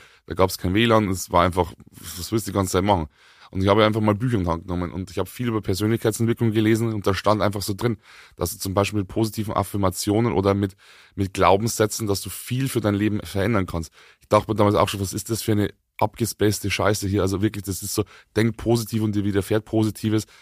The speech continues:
das, das funktioniert doch nicht. Aber ich dachte mir so, „Okay, was hast du denn zu verlieren? Versuch einfach mal ein bisschen positiver zu sein.“ Und siehe da, es hat wirklich funktioniert. Und das war für mich so ein, wirklich so ein Augenöffner, dass ich gesehen hab, „Okay, ich kann viel ändern, wenn ich einfach ein bisschen positiver durchs Leben gehe und nicht immer alles negativ sehe.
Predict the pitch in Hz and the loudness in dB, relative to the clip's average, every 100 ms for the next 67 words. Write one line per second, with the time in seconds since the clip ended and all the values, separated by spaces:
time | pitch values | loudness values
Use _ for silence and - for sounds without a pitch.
0 | _ - 95 90 92 - 110 - 104 104 | _ -2 0 0 -4 -4 -4 -4 -4 -4
1 | - 85 76 _ - - - - _ _ | -4 -6 -8 _ -20 -20 -20 -20 _ _
2 | _ - 101 113 135 135 120 139 127 95 | _ 2 6 6 6 4 4 4 2 0
3 | - 107 123 135 117 117 110 101 85 - | 0 4 4 2 0 0 0 2 -2 -6
4 | - 107 92 180 87 101 98 101 101 131 | -2 0 2 4 6 6 6 4 4 2
5 | 170 156 165 123 101 92 87 82 85 _ | 2 2 2 2 0 0 0 0 -4 _
6 | - - 101 - 127 104 107 127 120 120 | -20 -4 -2 0 2 6 6 6 4 0
7 | 123 120 127 113 120 127 90 _ _ _ | -4 -2 -2 -2 2 2 2 _ _ _
8 | - 98 107 110 120 120 131 131 110 127 | -6 -2 2 4 4 4 2 0 0 -2
9 | 123 - 113 107 120 120 107 117 107 107 | -2 -4 2 4 4 4 2 2 0 0
10 | - 101 113 113 104 - 123 - _ _ | -2 -2 0 0 -2 -4 -2 -4 _ _
11 | - 180 220 - - - 120 117 - 165 | 2 2 2 -6 -16 0 2 2 2 0
12 | - 127 143 110 110 110 113 113 110 104 | 2 2 2 2 0 0 -2 0 -2 -4
13 | - 95 101 104 104 110 110 104 117 120 | -6 -6 -4 -4 -4 -6 -4 -2 -2 -2
14 | 120 147 139 104 107 107 90 98 92 92 | -2 -2 0 0 2 0 2 0 0 -4
15 | 101 - - 123 | -6 -8 -6 -4